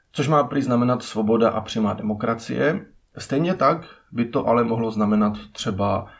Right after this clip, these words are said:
společně překroutíme dějiny, nebo tak nějak –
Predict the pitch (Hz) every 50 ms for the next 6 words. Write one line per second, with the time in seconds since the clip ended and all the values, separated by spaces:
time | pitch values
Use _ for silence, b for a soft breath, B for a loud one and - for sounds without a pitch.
0 | B B B B B B _ _ - - - _ 107 101 95 98 - - - 101
1 | 98 - 107 101 101 104 101 98 - 101 98 - 120 123 143 143 143 135 127 123
2 | 117 113 117 110 113 - - _ _ _ _ _ _ 98 95 98 - - 76 -
3 | 120 120 120 127 135 175 208 - -